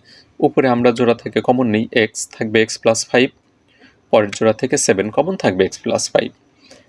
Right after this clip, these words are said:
নিচে এক্স কমন নিলে এক্স প্লাস ফাইভ, আর এই শেষের জোড়া থেকে মাইনাস ওয়ান কমন। আর এই পাশে আমরা স্কয়ার মাইনাস বি স্কয়ারের সূত্র বসালাম,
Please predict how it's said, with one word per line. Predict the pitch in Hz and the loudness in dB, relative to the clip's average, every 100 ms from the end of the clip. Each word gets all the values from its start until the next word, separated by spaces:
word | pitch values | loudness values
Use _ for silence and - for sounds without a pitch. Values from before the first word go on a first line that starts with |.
| - | -4
নিচে | 151 151 - 151 | -2 0 2 2
এক্স | 139 - | 2 -4
কমন | - 139 139 | -4 -2 -2
নিলে | 135 110 | 2 0
এক্স | - | 0
প্লাস | - 131 - | -2 -2 0
ফাইভ, | - 160 156 | 0 2 2
আর | 117 | 2
এই | 113 - - | 0 -2 -8
শেষের | - 160 151 | -4 -2 -2
জোড়া | - 120 | 2 2
থেকে | 113 - | 2 0
মাইনাস | 151 101 92 - | 2 2 0 0
ওয়ান | 95 | -2
কমন। | 90 101 101 85 - _ _ _ _ _ _ - | -2 -6 -6 -12 -20 _ _ _ _ _ _ 0
আর | 123 120 - - | 2 2 -2 0
এই | 156 | 0
পাশে | 170 - | 0 2
আমরা | 147 135 104 131 _ _ _ _ _ _ | 0 4 2 2 _ _ _ _ _ _
স্কয়ার | - - 131 127 135 | -8 2 4 4 4
মাইনাস | 127 135 120 | 2 0 -2
বি | 110 | -2
স্কয়ারের | - 110 113 | 2 2 2
সূত্র | - - 120 | -2 -2 0
বসালাম, | 101 - 104 - | 0 -2 -4 -4